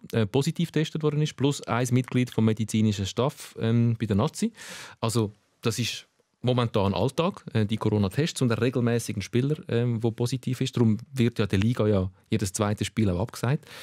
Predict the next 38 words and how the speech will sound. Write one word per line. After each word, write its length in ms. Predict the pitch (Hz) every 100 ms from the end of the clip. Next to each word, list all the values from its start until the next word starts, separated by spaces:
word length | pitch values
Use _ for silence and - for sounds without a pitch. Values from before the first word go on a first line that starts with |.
| - - - - - -
Äh, 220 | 107 101
die 100 | - -
Super 260 | 127 123
League-Tabelle 580 | 123 113 113 113 110 110
und 140 | 117
auch 60 | 104
die 80 | -
Challenge 240 | 110 127
League-Tabelle, 460 | 117 113 107 107 104
die 140 | 107
hat 140 | 92 -
ja 240 | 95 95 -
kaum 340 | - 113 120 120
gar 220 | - 113
keine 160 | - 104
Aussagekraft 640 | 139 - 131 131 127 - 139
momentan, 400 | 127 120 120 123
weil 180 | 107 101
sie 80 |
ja 100 | 104 107
entweder 340 | 113 110 104
fünf 300 | - 110 131
Spiele 240 | - 131 120
haben 100 | 120
die 100 | 113
einen 160 | 117
und 120 | 113 104
die 80 |
anderen 220 | 104 110 101
haben 100 | 101
schon 160 | 98
neun. 280 | 104 143 160
Das 80 | -
ist 80 | 104
ja 100 | 101
wie 80 |
im 80 | 123
Eishockey 480 | 131 151 147 131